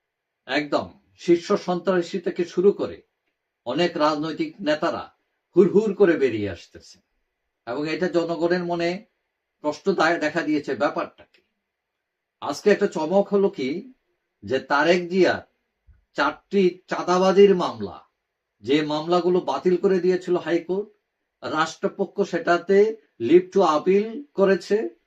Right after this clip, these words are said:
এবং এটা শুনানির জন্য দিন ধার্য করা হয়েছে। রাষ্ট্রপক্ষ বলছে যে এই যে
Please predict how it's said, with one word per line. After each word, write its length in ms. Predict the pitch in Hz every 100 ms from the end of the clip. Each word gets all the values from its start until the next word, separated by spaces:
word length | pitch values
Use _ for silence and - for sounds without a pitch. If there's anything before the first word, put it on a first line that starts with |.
| _ -
এবং 480 | 139 151 143 135 123 - _ _ 135
এটা 480 | 131 156 151 151 _
শুনানির 520 | - 170 170 170 151
জন্য 540 | 151 147 143 143 143 _ _ -
দিন 260 | 110 147 113
ধার্য 320 | 127 104 107
করা 200 | - -
হয়েছে। 440 | _ - _ - _ _ _ _ _ _ _ _ _ _ _ _ _ _ _ _ _ -
রাষ্ট্রপক্ষ 580 | 139 - 208 190 190 208
বলছে 480 | 196 180 - 214 202
যে 300 | 127 127 127
এই 380 | 139 165 196
যে 460 | 185 208 214 214